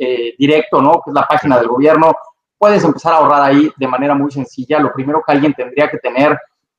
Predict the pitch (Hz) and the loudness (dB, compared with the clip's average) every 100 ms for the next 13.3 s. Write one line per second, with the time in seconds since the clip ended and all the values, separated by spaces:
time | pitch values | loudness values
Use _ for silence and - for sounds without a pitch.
0 | _ 160 156 156 170 156 156 151 151 123 | _ 2 2 4 4 4 2 2 0 0
1 | 123 113 110 110 107 113 127 131 127 120 | 2 2 0 -4 -8 -6 -6 -6 -8 -6
2 | 117 147 143 - - 151 147 - _ _ | -4 0 0 0 0 0 0 -4 _ _
3 | _ _ _ - 156 170 160 160 147 147 | _ _ _ 2 4 4 2 4 4 4
4 | 135 123 127 117 117 - 123 127 139 131 | 2 2 -2 -8 -12 -14 -12 -6 -2 0
5 | 175 - 139 151 139 - - 123 - 131 | -2 -6 -14 -10 -10 -10 -8 -8 -6 -6
6 | 156 196 - _ _ 160 170 226 240 202 | -2 -2 -4 _ _ -6 -2 4 4 4
7 | 214 220 - 143 165 196 175 147 131 123 | 4 4 4 4 4 4 4 2 0 -2
8 | 120 180 185 165 135 151 - 196 196 _ | -2 0 0 0 2 2 2 0 0 _
9 | _ 156 139 147 147 147 - 143 151 180 | _ 0 4 4 2 0 0 2 4 4
10 | 180 160 143 - 160 139 135 127 131 160 | 2 0 -4 -12 -10 -8 -6 -4 -4 -8
11 | 160 151 131 120 120 113 113 160 180 - | -10 -6 -6 -2 -2 -2 -2 0 -2 -4
12 | _ - 180 185 - 185 180 180 - 185 | _ 2 4 2 -4 -6 -4 -4 -4 2
13 | 170 170 | 6 6